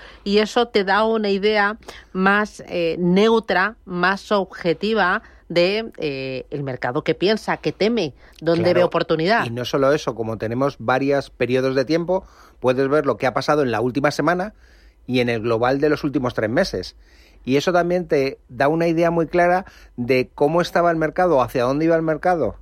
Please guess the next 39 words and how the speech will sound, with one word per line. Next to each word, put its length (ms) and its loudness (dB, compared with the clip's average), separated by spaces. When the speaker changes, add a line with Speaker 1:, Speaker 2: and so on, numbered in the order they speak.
Speaker 2:
hace 220 0
tres 160 2
meses 420 0
y 160 -4
hacia 320 -2
dónde 240 0
está 220 0
yendo 240 -2
ahora. 300 -6
Una 220 2
cosa 240 -2
que 120 -4
tiene 200 -2
nuestro 300 0
buscador 360 0
que 140 -2
creemos 340 -2
que 120 -2
es 40 0
muy 200 2
diferencial 640 0
es 120 -8
que 80 2
normalmente 680 0
otros, 640 0
eh, 260 -6
otros 380 0
hacen 280 -2
volumen. 520 -2
Dicen, 180 -2
"No, 100 2
mira, 220 2
pues 140 -4
aquí 160 -2
han 80 2
entrado 380 0
siete 260 -2
mil 160 2
millones". 500 0